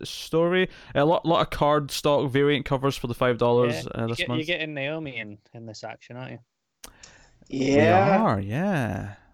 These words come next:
Speaker 1: That's
Speaker 3: That
Speaker 1: exciting.
Speaker 3: cover is amazing. It's a Marquez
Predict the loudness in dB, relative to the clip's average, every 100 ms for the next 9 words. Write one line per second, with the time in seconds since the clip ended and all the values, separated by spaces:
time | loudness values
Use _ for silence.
0 | _ _ _ _ _ -10 -6 -4 2 2
1 | 2 0 0 0 -4 -4 -8 -8 -8 -8
2 | -8 -6 -4 -2 -2 0 0 0 -2 -10